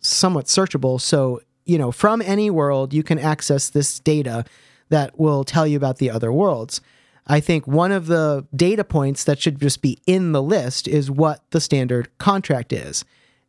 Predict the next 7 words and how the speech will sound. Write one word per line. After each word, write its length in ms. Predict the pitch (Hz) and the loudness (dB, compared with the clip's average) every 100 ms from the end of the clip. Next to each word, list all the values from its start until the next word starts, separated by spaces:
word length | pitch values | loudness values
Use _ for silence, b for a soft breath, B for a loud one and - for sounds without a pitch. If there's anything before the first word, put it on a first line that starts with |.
| - | -2
And, 640 | 151 151 151 139 139 131 - _ | 0 2 2 0 0 -2 -6 _
uh, 500 | 156 156 143 131 120 - | 0 2 0 -2 -6 -2
that 280 | 151 156 - | 0 0 -2
standard 360 | - 190 165 | 0 2 0
contract 480 | 139 196 190 165 143 | 0 0 2 0 -2
could 300 | - 208 165 | 0 0 2
be, 400 | 143 147 143 139 | 0 0 0 -2